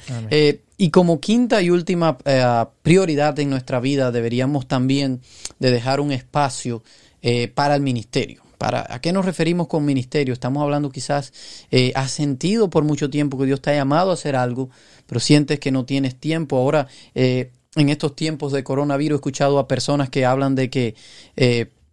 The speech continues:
Speaker 2: "Ah, quisiera abrir un canal de YouTube o quisiera hacer esto, quisiera para compartir precisamente de Jesús". Bueno, esto es, eso es un ministerio que quizás, eh, y, y, y puede empezar, "No tengo tiempo para hacerlo", pero el ministerio debe ser algo importante en nuestra vida. Y él,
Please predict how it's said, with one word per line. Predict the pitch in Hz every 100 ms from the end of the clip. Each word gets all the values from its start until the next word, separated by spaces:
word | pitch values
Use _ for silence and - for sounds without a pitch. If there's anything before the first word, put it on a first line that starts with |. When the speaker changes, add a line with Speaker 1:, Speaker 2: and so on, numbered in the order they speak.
| _
Speaker 2:
"Ah, | - 175 -
quisiera | 127 160 156
abrir | 160 151
un |
canal | 147 139 147 143
de | 135
YouTube | 131 123 170 151
o | 131
quisiera | 123 151 147
hacer | - 151
esto, | 160 - 123
quisiera | 117 143 143 - - -
para | 139 135
compartir | 151 135 131 120 208 208
precisamente | 175 165 170 165 160 156
de | 147
Jesús". | 135 - 151
Bueno, | 151 151 - - - - _ _ -
esto | 147 135 160
es, | 147 -
eso | 139 160
es |
un | 160
ministerio | 156 135 160 151
que | 135 127
quizás, | 120 - 143 139 - - - _
eh, | 131 127 127
y, | 151
y, | 165 165
y | 151
puede | 131 175
empezar, | 180 165 180 151
"No | 147
tengo | 185 180 160
tiempo | 185 180 143
para | 143
hacerlo", | 135 170 160 113
pero | 113 104 _ _ _
el | 127
ministerio | 131 123 123 143 143 131
debe | 127 127
ser | 139 131
algo | 131 127 120 - - -
importante | 160 147 135 - 139 135
en | 135
nuestra | 131 127 127
vida. | 160 160
Y | 127 123
él, | 120